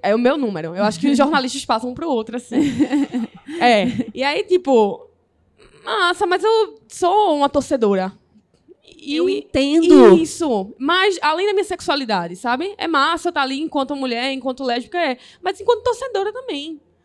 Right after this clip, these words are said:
Speaker 1: sabe? Eu sou para além dessas minhas bolhas, né? De tudo que eu sou e tal. E, é, outra coisa que a gente conversou também é a questão de o fato de eu me chegar no espaço e me colocar como lésbica e tudo mais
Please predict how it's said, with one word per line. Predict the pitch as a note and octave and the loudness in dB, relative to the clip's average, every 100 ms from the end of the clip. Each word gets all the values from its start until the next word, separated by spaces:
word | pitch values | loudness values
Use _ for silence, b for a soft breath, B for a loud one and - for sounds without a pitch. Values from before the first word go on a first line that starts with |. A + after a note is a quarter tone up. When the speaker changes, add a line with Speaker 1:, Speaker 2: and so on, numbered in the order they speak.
| _ | _
Speaker 1:
sabe? | _ B3+ C4+ G#4 G#4+ - | _ -4 -4 -4 -6 0
Eu | C4+ | 0
sou | D4+ | 0
para | F4 E4+ | 0 0
além | E4 D4 E4 | 0 -2 -4
dessas | C#4+ D4 C#4 | -4 -4 -8
minhas | C4 B3+ B3 A#3+ | -6 -6 -6 -8
bolhas, | G#3 G3+ A3 G#3+ F#3+ F#3 F#3+ | -4 4 4 4 0 -6 -8
né? | G3 G#3 | -8 -6
De | F3+ A3+ | -6 -6
tudo | A3+ G#3 | -6 -8
que | A3+ | -6
eu | A3+ | -6
sou | A3+ G3+ G3 | -6 -4 -4
e | G3+ | -4
tal. | G3+ F#3+ b b - | -4 -6 b b -8
E, | C#4+ E4+ F4+ - | -2 0 0 -2
é, | - A#3+ A#3 A3+ | -2 0 2 2
outra | B3+ D4+ | 0 0
coisa | C4+ | -4
que | |
a | C#4+ | -6
gente | B3 | -6
conversou | B3+ C4 A#3+ | -6 -6 -6
também | B3 C4 C#4+ - | -6 -4 -6 -2
é | G#3 A#3 | 2 2
a | A#3+ | 2
questão | C4+ B3 B3 B3 | -4 -4 -6 -4
de | B3 A#3 F#3+ - _ _ _ _ _ _ _ | -6 -6 -6 -8 _ _ _ _ _ _ _
o | E4 | -6
fato | - F4+ F#4 | -2 -2 -2
de | D#4 | -2
eu | E4 D#4+ | 0 0
me | C#4+ D4 G#4+ | -2 -2 -2
chegar | - A4 F4+ | -2 -2 0
no | |
espaço | A4 - B3+ C4 C#4 | -2 0 0 -2 -6
e | C#4 | -4
me | C#4+ | -2
colocar | C#4 B3+ C4 A#3+ | 0 0 2 -4
como | A#3 B3+ B3+ B3 | -4 -4 -2 0
lésbica | A3+ G#3+ A#3 A#3 A#3+ | 0 0 0 -4 -6
e | |
tudo | B3+ A#3 | -4 -4
mais | A#3 A3+ C4+ D#4 C#4+ C4 | -4 -4 -4 -4 -4 -6